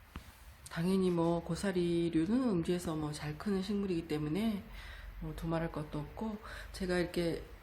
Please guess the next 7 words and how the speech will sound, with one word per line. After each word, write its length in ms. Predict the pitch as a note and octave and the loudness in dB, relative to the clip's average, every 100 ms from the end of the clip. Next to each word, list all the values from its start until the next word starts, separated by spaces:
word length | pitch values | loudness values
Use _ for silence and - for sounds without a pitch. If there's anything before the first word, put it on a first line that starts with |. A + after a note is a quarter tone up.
| - | -6
고사리류가 880 | F#3 B3+ B3+ A#3 A3 G3+ G3 G3 | 0 4 6 6 6 6 6 6
이렇게 560 | G3 - F3 E3 F3 F#3 | 4 4 2 2 4 4
올라가면서 540 | D#3+ E3+ F#3 F3 E3+ | 6 6 6 4 0
이렇게 120 | D#3+ D#3+ | -2 -4
키가 240 | - B3 | -2 -2
크잖아요. 640 | A#3+ G#3+ E3+ E3 F#3+ A#3 | 2 2 4 4 4 4
그러면 340 | G3+ E3 D3+ | 4 4 2